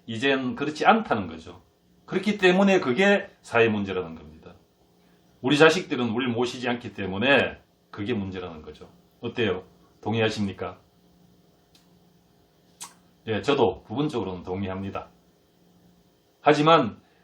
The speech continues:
진짜 문제는 그게 아니라고 생각합니다. 여러분, 부모 안 모시고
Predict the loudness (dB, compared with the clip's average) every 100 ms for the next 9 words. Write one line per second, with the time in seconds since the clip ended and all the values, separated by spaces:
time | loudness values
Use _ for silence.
0 | _ _ 0 2 4 6 6 6 0 0
1 | -2 -8 -6 -2 -2 -4 -4 0 0 -2
2 | -12 -14 -16 -18 -20 _ _ _ _ _
3 | _ _ -6 -6 -6 -12 -20 _ _ -20
4 | -20 -8 6 10 12 12 8 2 4 6
5 | 6 6 2 -2